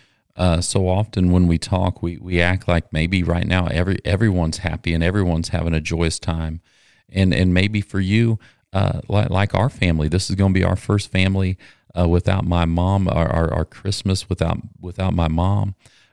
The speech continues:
Uh, maybe you've lost someone over the last year or so. Maybe you've lost a job. Maybe some things aren't just going your way and you just feel like you don't feel like celebrating Christmas. Well, all the more reason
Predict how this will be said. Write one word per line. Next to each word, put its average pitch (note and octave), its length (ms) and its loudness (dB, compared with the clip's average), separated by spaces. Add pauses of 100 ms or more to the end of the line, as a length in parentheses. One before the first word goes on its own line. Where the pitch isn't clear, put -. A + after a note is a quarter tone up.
Uh, F2 60 -4
maybe F#2+ 240 4
you've F2 160 2
lost E2+ 320 0
someone E2+ 500 0 (320)
over F2+ 180 2
the E2+ 120 2
last E2 340 -2
year E2+ 120 2
or E2 40 0
so. E2 220 0
Maybe F2+ 400 0 (280)
you've F2 140 -2
lost F#2 360 0
a F2 60 0
job. F2 520 0
Maybe F2+ 340 0 (200)
some F#2+ 220 -2
things F#2+ 340 2
aren't F#2 180 0
just F#2 160 0
going F#2 240 2
your E2+ 160 0
way F2 380 0
and E2 120 0
you E2 100 -2
just E2+ 260 -4
feel F2 140 -2
like E2 380 -6 (760)
you A2 140 -4
don't F#2 200 4
feel F#2+ 160 0
like F2 200 -2
celebrating E2+ 720 0
Christmas. - 640 -6 (1160)
Well, F#2 220 0
all G#2+ 280 2
the A#2+ 140 0
more G#2 240 2
reason D#2+ 680 0